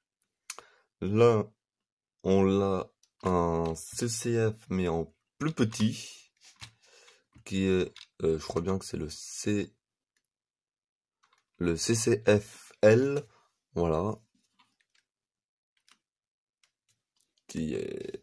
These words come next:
vraiment pas mal. On peut pas se le cacher. Ensuite,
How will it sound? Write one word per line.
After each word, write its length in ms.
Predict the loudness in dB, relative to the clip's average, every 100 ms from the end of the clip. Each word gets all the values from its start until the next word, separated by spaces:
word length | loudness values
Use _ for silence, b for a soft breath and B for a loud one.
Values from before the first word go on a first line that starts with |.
| -16
vraiment 1080 | -12 -4 0 2 2 2 2 0 0 -2 -8 -14 _ _ _ _ _ _ _ _ -20 -20 -20 _ _
pas 120 | -4
mal. 260 | -4 -6 -8 -12 _ _ _ _ _ _ _ _ _ _ _ _ _ _ _ _ -20 -8
On 100 | -8
peut 240 | -6 -12 -12
pas 260 | -12 -10 -10
se 160 | -12 -10
le 120 | -10
cacher. 520 | -10 -16 -8 -6 -6 -12 _ _ _ _ _ _ _ -20 -20 _ _ _ _ _ -10 -10 -14 -18 _ _
Ensuite, 420 | -4 -4 -4 -8